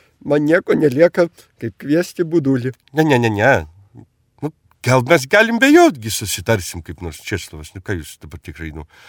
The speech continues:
Speaker 2: Menkiausias koks nesusipratimas
Speaker 1: Jūs mane
Speaker 2: jūsų.
Speaker 1: moraliai sužlugdėte. Jūs mane sužlugdėte visos Lietuvos klausytojų ausyse. Jūs, broniau,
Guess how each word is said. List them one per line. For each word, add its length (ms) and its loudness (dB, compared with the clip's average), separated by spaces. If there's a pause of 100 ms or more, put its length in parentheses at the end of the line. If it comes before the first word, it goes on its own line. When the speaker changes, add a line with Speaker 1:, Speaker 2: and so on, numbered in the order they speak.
(280)
Speaker 2:
Menkiausias 500 2
koks 240 -6
nesusipratimas 800 2
Speaker 1:
Jūs 80 4
mane 180 6
Speaker 2:
jūsų. 80 4
Speaker 1:
moraliai 400 6
sužlugdėte. 880 -2
Jūs 320 0
mane 240 6
sužlugdėte 800 4
visos 360 2
Lietuvos 520 4
klausytojų 720 4
ausyse. 540 2 (720)
Jūs, 460 4
broniau, 580 6